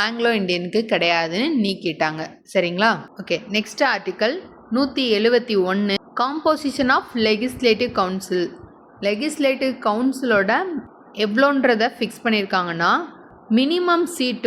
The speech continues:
வந்து ஃபார்ட்டி சீட்டு தான் ஃபிக்ஸ் பண்ணிட்டாங்க. ஆனா மேக்ஸிமம் எப்படி ஃபிக்ஸ் பண்ணியிருக்காங்கன்னா, லெஜிஸ்லேட்டிவ் அசெம்பிளி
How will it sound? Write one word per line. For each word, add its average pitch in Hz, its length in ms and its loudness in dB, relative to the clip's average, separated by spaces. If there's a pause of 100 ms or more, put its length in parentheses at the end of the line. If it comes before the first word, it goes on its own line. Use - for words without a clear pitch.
வந்து 196 220 2 (240)
ஃபார்ட்டி 226 360 2 (100)
சீட்டு 202 240 0 (100)
தான் 277 160 4 (160)
ஃபிக்ஸ் 208 300 -4
பண்ணிட்டாங்க. 175 460 -2 (360)
ஆனா 180 180 0 (360)
மேக்ஸிமம் 294 640 -2 (140)
எப்படி 196 280 -2
ஃபிக்ஸ் 208 260 -6
பண்ணியிருக்காங்கன்னா, 190 720 0 (640)
லெஜிஸ்லேட்டிவ் 320 720 0 (240)
அசெம்பிளி 269 440 0